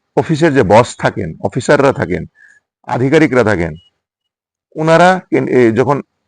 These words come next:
এমপ্লয়ি হয়ে যায়, তখন এমপ্লয়াররা এমপ্লয়িকে বলে, "এই টাইমে আসতে হবে, এই কাজ করতে হবে, যখন বলবো এই কাজটা করতে, ওই কাজটা করতে হবে।"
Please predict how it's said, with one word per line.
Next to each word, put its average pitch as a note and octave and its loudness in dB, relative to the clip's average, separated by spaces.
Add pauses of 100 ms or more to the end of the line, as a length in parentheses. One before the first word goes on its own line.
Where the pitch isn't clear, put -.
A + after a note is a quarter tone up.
এমপ্লয়ি D#3+ 2
হয়ে C3+ 4
যায়, A#2 2
তখন A#2+ -2
এমপ্লয়াররা B2 2 (260)
এমপ্লয়িকে C3+ 2
বলে, A#2 2
"এই C#3+ 4
টাইমে C3+ 4
আসতে B2+ 0
হবে, C3 4
এই C#3+ 4
কাজ A#2 2
করতে - -2
হবে, G2+ 2
যখন D#3+ 0
বলবো D#3 4
এই D#3 2
কাজটা D3+ 0
করতে, D3+ -2
ওই C#3 2
কাজটা B2 0
করতে A2+ -2
হবে।" G2+ 2